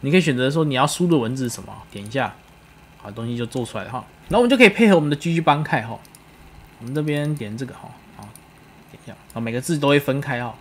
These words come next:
好，那这个空对象会蛮有趣哦，就是点一下会有空对象。那如果我们可以这样全选，嘿，它就会全部这样绑起来哈。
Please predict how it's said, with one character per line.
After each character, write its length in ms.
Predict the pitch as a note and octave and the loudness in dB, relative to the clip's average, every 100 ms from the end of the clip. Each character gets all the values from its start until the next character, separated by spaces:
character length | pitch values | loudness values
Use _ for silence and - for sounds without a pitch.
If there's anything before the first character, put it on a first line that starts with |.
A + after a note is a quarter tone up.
| - | -16
好， 280 | - C#3+ G3 | 0 2 4
那 340 | C4 A#3 F#3 D#3+ | 4 6 6 4
这 160 | D4+ | 2
个 60 | A3 | 2
空 160 | - | 2
对 100 | G#3+ | 2
象 220 | F#3+ F3 E3+ | 4 4 4
会 100 | C#3 | 2
蛮 160 | B2 | 0
有 100 | C3 | -4
趣 160 | A#2 B2+ | -6 -8
哦， 160 | G#2 A2 | -8 -6
就 100 | D#3 | -2
是 320 | D#3 C#3+ C3 | 0 0 -2
点 260 | C#3 C3 D#3 | -2 0 4
一 40 | |
下 120 | F#3 | 4
会 60 | F3+ | 4
有 80 | C#3+ | 2
空 220 | C3 C3 | -2 -4
对 120 | B2+ | -4
象。 160 | A#2+ A2 | -6 -6
那 280 | D#3 D3+ C3+ | -2 -2 -2
如 120 | D#3 | -2
果 140 | F#3 D3+ | -2 -2
我 60 | |
们 100 | B2+ | -2
可 100 | D3 | -4
以 60 | C#3+ | -2
这 80 | D3 | -2
样 120 | C3+ | -4
全 260 | - A2+ C3+ | -8 -8 -8
选， 180 | - - - - - - - - - - - - _ - | -10 -16 -20 -20 -20 -20 -20 -20 -20 -20 -20 -20 _ -8
嘿， 100 | C3+ | -2
它 100 | C#3 | 0
就 80 | D#3 | 2
会 80 | D3+ | 2
全 240 | - C3+ | 0 -2
部 120 | D3+ | 0
这 80 | D3 | 2
样 120 | C#3 | 2
绑 240 | C3+ G#2+ C#3 | 0 -8 -10
起 200 | - - | -12 -14
来 60 | |
哈。 200 | A2 A2 | -12 -14